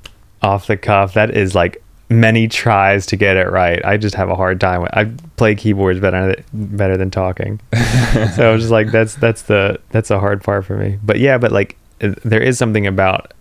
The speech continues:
Speaker 1: I found this out with TikTok and Instagram is, they like when you use their features.
Speaker 2: They do,
Speaker 1: S-,
Speaker 2: like,
Speaker 1: so when
Speaker 2: their
Speaker 1: you,
Speaker 2: editor or whatever.
Speaker 1: yeah, if you, if you use their editor, it,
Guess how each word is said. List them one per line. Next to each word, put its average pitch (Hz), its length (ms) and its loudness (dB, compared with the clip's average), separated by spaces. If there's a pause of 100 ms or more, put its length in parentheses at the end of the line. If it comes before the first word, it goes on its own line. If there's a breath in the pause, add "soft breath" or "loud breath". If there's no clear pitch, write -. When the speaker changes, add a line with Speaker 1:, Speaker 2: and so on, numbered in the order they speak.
(140)
Speaker 1:
I 101 60 -4
found 98 260 -2
this 92 140 -4
out 95 160 -2
with - 120 -6
TikTok 98 480 -4
and 95 300 -4 (800 soft breath)
Instagram 95 520 -2
is, 92 200 -6 (300)
they 90 260 -2
like 92 220 0
when 95 120 0
you 90 100 0
use 90 400 -2
their 82 380 -4 (220)
features. 87 680 -6 (200 soft breath)
Speaker 2:
They 101 120 2
do, 120 520 2
Speaker 1:
S-, 78 40 -6
Speaker 2:
like, - 100 -2
Speaker 1:
so 101 100 0
when 98 100 2
Speaker 2:
their 98 80 2
Speaker 1:
you, 98 100 0
Speaker 2:
editor 104 560 0
or 71 80 -8
whatever. 107 220 -2
Speaker 1:
yeah, 82 180 0
if 69 160 -8
you, 101 180 0
if 98 160 -4
you 101 140 -2
use 107 120 0
their 107 140 2
editor, 98 560 0 (240)
it, 87 180 -4